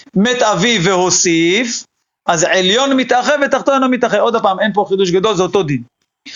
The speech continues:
אם אמרו לו, מת אביו, מת אמו, מת אחיו, מת אחותו, הכוונה רחמנא ליצלן, אמרו לו את זה ביחד, כן, חס וחלילה, הייתה תאונת דרכים, אז הוא קורע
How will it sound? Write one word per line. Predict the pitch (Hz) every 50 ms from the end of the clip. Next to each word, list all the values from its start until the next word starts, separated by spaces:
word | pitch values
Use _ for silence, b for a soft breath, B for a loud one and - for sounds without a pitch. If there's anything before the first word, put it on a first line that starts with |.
| B B B B B B -
אם | 269 294 285
אמרו | 269 247 240 240 262 262
לו, | 247 240 226
מת | 226 254 247 247
אביו, | 240 226 185 220 240 233 202 170
מת | 208 240 240 240 226
אמו, | 220 214 233 240 233 214 208
מת | 214 247 240 240
אחיו, | 214 - 220 233 226 180
מת | 196 220 214 226
אחותו, | 214 202 180 160 180 180 185 208 208
הכוונה | 202 202 185 196 208 214 202
רחמנא | 175 170 190 196
ליצלן, | 208 202 196 185 - 208 214 196 185
אמרו | 180 185 190 214
לו | 214
את | 202 156
זה | 180
ביחד, | 170 165 170 175 185 170 175 196 190
כן, | - 202 196 185
חס | - 180 175 160
וחלילה, | 160 - 156 170 185 175 165
הייתה | 147 147 - 170 170
תאונת | - 156 160 175 175
דרכים, | 170 160 156 - 180 202 233 233 233 - _ _ _ _ B B B B B B B B B
אז | - 180 160
הוא | 180 180
קורע | - - 214 202 220 269 269